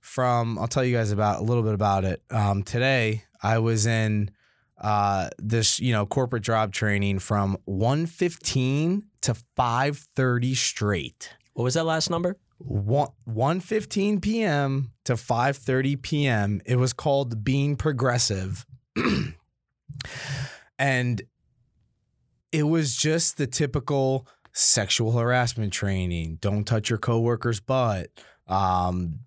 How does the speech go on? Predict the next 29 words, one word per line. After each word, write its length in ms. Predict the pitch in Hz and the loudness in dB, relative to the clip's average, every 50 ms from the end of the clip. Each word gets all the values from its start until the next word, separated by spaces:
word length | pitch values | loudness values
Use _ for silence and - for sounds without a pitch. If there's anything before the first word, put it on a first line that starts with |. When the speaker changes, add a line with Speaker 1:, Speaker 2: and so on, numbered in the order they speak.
| _ _ _ - - - | _ _ _ -20 -8 -2
Speaker 1:
you 120 | 110 110 | 0 0
know, 340 | 98 90 87 87 90 92 92 95 - - | 2 2 2 0 0 0 -2 -4 -4 -4
don't 440 | - 113 110 113 123 123 120 - - - _ _ _ _ _ _ _ _ - | -2 0 0 2 0 0 -2 -4 -8 -12 _ _ _ _ _ _ _ _ -2
gamble 420 | 135 117 110 117 131 131 131 131 | 0 0 0 0 0 0 0 2
at 220 | 127 127 120 85 | 2 2 0 0
work. 680 | 104 123 139 143 139 131 120 110 98 90 85 82 - - | -2 -2 -2 0 0 0 0 -2 -2 -4 -6 -6 -6 -4
Um, 640 | 90 87 87 85 85 82 85 82 85 85 82 80 69 - - _ _ _ _ _ _ _ - - - _ _ _ _ _ _ _ _ _ _ _ | -2 0 0 0 0 -2 -2 -4 -4 -4 -4 -6 -8 -10 -14 _ _ _ _ _ _ _ -20 -20 -20 _ _ _ _ _ _ _ _ _ _ _
t-, 100 | - - - _ | -14 -14 -12 _
fucking 840 | - - - - 139 127 - - 131 127 123 123 123 123 123 120 110 - - - - - - - - _ | -4 -2 0 0 0 0 0 0 0 0 0 0 0 2 2 0 0 -2 -6 -12 -20 -20 -20 -20 -18 _
all 220 | - 143 170 180 165 | -4 -2 -2 0 0
that 240 | 175 170 151 - - | 0 -2 -2 -2 -4
typical 760 | - 170 143 170 156 - 170 160 156 160 160 160 160 160 - _ _ _ _ _ - 101 | -4 -2 -2 -4 -4 -2 -2 0 0 2 2 0 -2 -4 -6 _ _ _ _ _ -16 -4
bullshit 800 | - 147 143 147 139 135 123 - - 139 135 135 135 135 135 131 - _ _ _ _ - | 0 0 2 2 2 0 0 0 0 2 2 2 2 2 0 -2 -6 _ _ _ _ -2
that 180 | 127 123 120 123 | 0 0 0 0
just, 420 | - 139 135 123 117 - - - | 0 0 2 2 2 2 0 0
I 140 | - 127 151 | 0 -2 -2
rather 380 | 156 151 156 147 151 156 175 160 | 0 0 0 0 0 0 0 0
watch 320 | 139 135 131 120 123 - | 0 0 -2 -2 -4 -4
paint 300 | - - 135 135 135 110 | -4 -2 -2 -2 -2 -4
dry 420 | 95 - 113 113 107 101 107 113 110 | -4 -2 0 0 2 2 2 2 2
on 160 | 110 113 110 | 2 2 2
the 100 | 107 98 | 0 0
wall 600 | 92 92 98 104 98 87 80 71 64 67 82 - _ _ _ _ _ _ - | 0 0 0 2 2 2 0 -2 -4 -8 -10 -14 _ _ _ _ _ _ -2
than 180 | 117 123 117 | 0 0 2
sit 320 | - - - - 143 120 123 | 2 2 4 2 2 0 0
through 200 | - 139 139 135 | 0 0 0 2
one 260 | 123 117 127 127 127 127 | 2 2 2 2 2 2
of 160 | 123 113 104 | 2 0 2
these, 680 | 113 117 110 107 107 107 104 101 101 95 - - - | 2 2 2 4 4 2 2 2 4 4 4 2 0